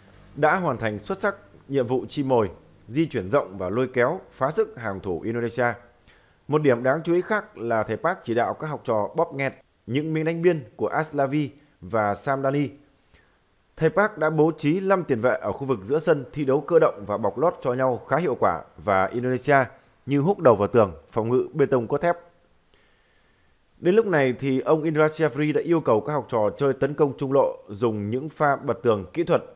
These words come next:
đánh vỡ mặt U hai mươi hai Việt Nam. Nhưng sự ứng phó linh hoạt này của huấn luyện viên Shafri cũng không hiệu quả. Hãm thành liên tục, Indonesia bộc lộ sự xuống sức và suy giảm về mặt thể lực. Và đó là thời điểm thích hợp để cho chúng ta vùng lên.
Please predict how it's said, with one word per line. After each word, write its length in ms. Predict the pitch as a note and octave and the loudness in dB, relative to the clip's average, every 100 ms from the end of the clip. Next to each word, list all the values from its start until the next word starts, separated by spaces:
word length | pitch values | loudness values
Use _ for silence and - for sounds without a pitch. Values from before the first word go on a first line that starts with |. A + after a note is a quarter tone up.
| _ | _
đánh 240 | A2 A#2+ D3 | -2 -2 0
vỡ 120 | F#3 | -2
mặt 200 | F3 - - | -2 -4 -6
U 140 | B2+ | -6
hai 160 | B2+ B2 | -4 -4
mươi 100 | A#2+ | -4
hai 100 | A#2 | -4
Việt 120 | F2+ | -2
Nam. 180 | A#2 A2+ - _ _ _ _ _ | -2 -4 -10 _ _ _ _ _
Nhưng 260 | C#3 E3 D#3+ | 0 0 0
sự 200 | D3+ G#2 | -4 -2
ứng 180 | C#3 | -2
phó 180 | D#3 D#3 | 0 0
linh 160 | D#3+ D#3 | 2 0
hoạt 140 | B2+ | -2
này 340 | G#2+ A2 G2+ - | -2 -4 -4 -8
của 320 | G#2+ G2 E2+ E2+ | -4 -2 0 -2
huấn 100 | D3 | -4
luyện 60 | |
viên 320 | D3 C#3 F#2+ - | -4 -4 -6 -16
Shafri 600 | - - C#3 B2 B2+ C#3 A2+ _ _ _ | -20 -4 -2 -2 -4 -4 -6 _ _ _
cũng 180 | E3 F3 | -4 0
không 160 | F#3 | -2
hiệu 160 | D3+ A2 | 0 0
quả. 300 | G#2 F2+ D2+ _ _ _ _ | 0 0 -4 _ _ _ _
Hãm 200 | C#3+ D#3 | -4 -2
thành 200 | C#3+ B2+ | -4 -2
liên 120 | D#3 | 2
tục, 380 | C#3+ A2 - _ | 0 0 -10 _
Indonesia 480 | C#3 C3+ C3+ B2 C#3+ B2 | -4 -2 -4 -2 -2 0
bộc 200 | D3 A2+ | -2 -2
lộ 200 | B2 A#2+ | 0 -2
sự 240 | - A2+ E2+ | -2 -8 -8
xuống 240 | - D3 | -6 -4
sức 260 | D#3 G#3 G#3 | 0 -2 -2
và 320 | F2 G2 F#2 | -4 -2 -2
suy 200 | E2 C#3 | -4 -6
giảm 200 | B2 F2 C#2+ | -4 -4 -6
về 80 | F#2+ | -6
mặt 140 | G2+ - | -6 -4
thể 80 | |
lực. 260 | G2+ G#2 - _ _ _ _ _ _ _ _ _ G2+ | -4 -4 -12 _ _ _ _ _ _ _ _ _ -2
Và 180 | C3+ | 0
đó 220 | C#3+ C3+ F#3+ | 4 4 4
là 120 | E3 | 2
thời 140 | B2+ | 2
điểm 200 | A#2 F#2+ | 0 -2
thích 180 | - E3+ | -4 -2
hợp 320 | D3+ - - | -2 -2 -6
để 260 | B2+ G2 F2+ | -4 -2 -2
cho 160 | C#3 C3+ | -2 -4
chúng 200 | C3+ - | -4 -2
ta 160 | C#3+ | -2
vùng 200 | A2+ G2+ | -2 -2
lên. 160 | B2 | -2